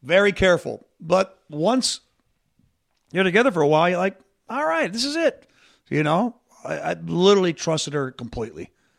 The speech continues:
So it, it was, I, I, and so anyhow,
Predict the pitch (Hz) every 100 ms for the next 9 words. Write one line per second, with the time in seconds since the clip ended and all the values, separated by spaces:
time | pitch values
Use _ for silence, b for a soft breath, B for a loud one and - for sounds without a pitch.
0 | _ _ _ - 131 120 - 131 131 120
1 | 120 110 101 113 120 110 120 104 _ 127
2 | 175 175 185 135